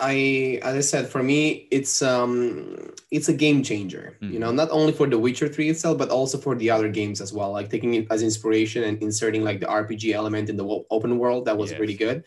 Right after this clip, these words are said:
Speaker 2: Mm-hmm.
Speaker 1: especially with the good storytelling, with great stories, with lots of Easter eggs. I think they did such a great job. I'm really excited to see Cyberpunk, because I think that everybody's, like, looking at Cyberpunk right now.
Speaker 2: Yes, mm-hmm. Hoping that will do
Speaker 1: Um,
Speaker 2: that.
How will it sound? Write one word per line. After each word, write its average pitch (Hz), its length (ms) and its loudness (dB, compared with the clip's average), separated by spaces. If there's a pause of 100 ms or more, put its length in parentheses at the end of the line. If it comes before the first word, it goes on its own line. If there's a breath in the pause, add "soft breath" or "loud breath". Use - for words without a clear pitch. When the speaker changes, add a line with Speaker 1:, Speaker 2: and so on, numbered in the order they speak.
Speaker 2:
Mm-hmm. 90 360 -12
Speaker 1:
especially 123 360 0
with 117 120 4
the 110 40 2
good 127 160 2
storytelling, 123 600 0
with 107 200 -2
great 120 380 0 (540)
stories, 127 400 0
with 110 220 -2 (200)
lots 113 400 2
of 117 260 -2
Easter 123 300 0
eggs. 123 320 2 (340 loud breath)
I 127 80 2
think 160 220 4
they 139 80 6
did 135 160 4
such 131 200 2
a 123 40 -10
great 113 240 2
job. 110 200 2
I'm 110 140 0
really 131 180 4
excited 120 360 0
to 117 80 0
see 120 140 0
Cyberpunk, 117 600 0
because 110 220 -4
I 107 100 0
think 117 300 0
that 110 140 2
everybody's, 110 500 0
like, 107 240 -2 (240)
looking 127 340 2
at 101 100 0
Cyberpunk 104 540 -2
right 104 120 -8
now. 104 220 -2
Speaker 2:
Yes, - 220 -14
mm-hmm. 90 280 -16 (100)
Hoping 87 320 -14
that 82 80 -4
will 113 40 2
do 107 120 4
Speaker 1:
Um, 101 300 -2
Speaker 2:
that. - 180 -10